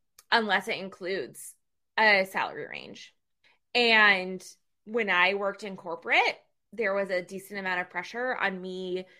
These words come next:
to post, uh, to post jobs. And I was very clear every time that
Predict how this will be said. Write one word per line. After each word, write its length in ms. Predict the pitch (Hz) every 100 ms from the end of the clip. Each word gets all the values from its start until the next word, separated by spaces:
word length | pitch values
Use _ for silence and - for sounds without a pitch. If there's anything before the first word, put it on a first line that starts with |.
| _ -
to 200 | 226 196
post, 760 | - 202 190 190 - - - - _ - _ _ _ _ _ - -
uh, 280 | 208 185 120 -
to 100 | -
post 460 | 220 202 196 - -
jobs. 540 | 190 113 202 302 320 - _ _
And 120 | 208
I 120 | 208 208
was 200 | 214 175
very 400 | 170 180 202 220
clear 420 | - 226 196 208
every 360 | - 185 202
time 400 | 202 180 170 226 403 - _ _ -
that 220 | 220 208